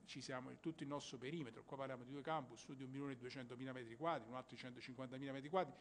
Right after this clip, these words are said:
si ha la piena coscienza, diciamo, di come comincia e dove finisce, in maniera tale che si, quando poi le attività non ci sono e quindi si ci espone a rischi di vulnera-,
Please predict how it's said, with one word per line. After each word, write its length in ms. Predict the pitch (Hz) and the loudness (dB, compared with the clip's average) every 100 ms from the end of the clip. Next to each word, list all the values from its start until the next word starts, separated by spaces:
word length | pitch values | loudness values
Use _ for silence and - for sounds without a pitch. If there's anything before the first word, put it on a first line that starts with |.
| - - | -14 -16
si 160 | - | 0
ha 60 | 151 | 4
la 100 | 151 | 6
piena 260 | 202 202 165 | 6 4 4
coscienza, 460 | 147 - 170 160 | 2 4 4 4
diciamo, 240 | 135 139 139 | 2 0 0
di 80 | |
come 160 | 139 147 | 0 2
comincia 400 | 151 196 190 - | 4 2 2 0
e 40 | |
dove 220 | 131 135 123 | 0 2 0
finisce, 540 | 131 98 90 - - - - - - - - - - - - | -2 -8 -8 -10 -10 -14 -20 -20 -20 -20 -20 -20 -20 -20 -8
in 100 | 127 | 2
maniera 260 | 131 156 | 4 6
tale 320 | 139 135 127 120 | 6 6 4 0
che 100 | 117 | -2
si, 300 | - 139 131 | -4 -6 0
quando 320 | - 180 156 | 6 8 8
poi 120 | 139 135 | 6 6
le 60 | |
attività 320 | 123 131 131 | 4 2 2
non 160 | 123 123 | 0 -2
ci 140 | 113 | -4
sono 260 | 180 143 127 | -2 -2 -2
e 80 | 104 | -4
quindi 320 | 127 120 113 | -4 -4 -4
si 180 | - 120 | -8 -6
ci 120 | 131 | -4
espone 380 | 127 - 131 147 | -4 -2 0 2
a 40 | |
rischi 400 | 135 120 - 127 | 0 -2 -4 -4
di 80 | 113 | -2
vulnera-, 440 | 127 127 127 131 | -2 0 2 0